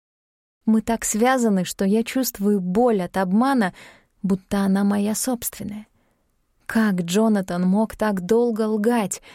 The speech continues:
Я хочу презирать его за сокрытие всей истины, но не могу. Он любит Ло сильнее, чем кто-либо может признать. Любовь Джонатана настолько самоотвержена,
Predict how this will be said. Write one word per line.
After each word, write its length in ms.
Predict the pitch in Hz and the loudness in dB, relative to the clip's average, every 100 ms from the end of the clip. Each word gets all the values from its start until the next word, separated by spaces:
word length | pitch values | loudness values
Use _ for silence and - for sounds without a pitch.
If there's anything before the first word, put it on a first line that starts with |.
| - _ _ _ _ _ - | -20 _ _ _ _ _ -4
Я 260 | 226 254 | 0 0
хочу 320 | 233 262 - 254 | 0 -2 -2 0
презирать 640 | 262 247 262 294 320 - | 0 2 2 2 0 0
его 340 | 196 165 156 | 0 0 -4
за 140 | 156 170 | -4 -2
сокрытие 640 | 190 185 208 190 185 180 | -2 0 0 -2 -4 -6
всей 360 | - 208 196 | -2 -2 0
истины, 400 | 196 - 185 175 - - - _ _ _ _ - | -2 -2 -4 -6 -8 -18 -20 _ _ _ _ 0
но 160 | 214 | 2
не 160 | 220 214 | 4 4
могу. 380 | 220 220 180 - _ _ _ _ _ _ _ | 2 0 -4 -12 _ _ _ _ _ _ _
Он 220 | 226 220 214 | 2 4 4
любит 580 | 220 277 202 165 - | 4 4 2 -2 -6
Ло 280 | 165 180 160 - _ _ _ _ _ - | -2 -2 -2 -8 _ _ _ _ _ -8
сильнее, 760 | - 214 196 196 226 220 180 | 0 2 4 4 2 2 -2
чем 440 | - - 160 165 170 | -6 -6 -6 -6 -8
кто-либо 560 | - - 190 190 175 165 | -10 -2 0 0 0 -2
может 400 | 156 160 - - | -2 -4 -6 -8
признать. 580 | 185 - 156 - - - _ _ _ _ _ _ - | -8 -6 -6 -8 -16 -20 _ _ _ _ _ _ 0
Любовь 420 | 202 202 269 247 | 2 4 2 2
Джонатана 640 | 185 180 254 254 233 185 180 | 0 2 2 2 0 0 0
настолько 560 | 185 - 247 247 226 | -2 0 0 0 0
самоотвержена, 960 | 196 208 196 190 196 214 247 214 220 190 | 0 2 2 0 0 2 2 2 0 0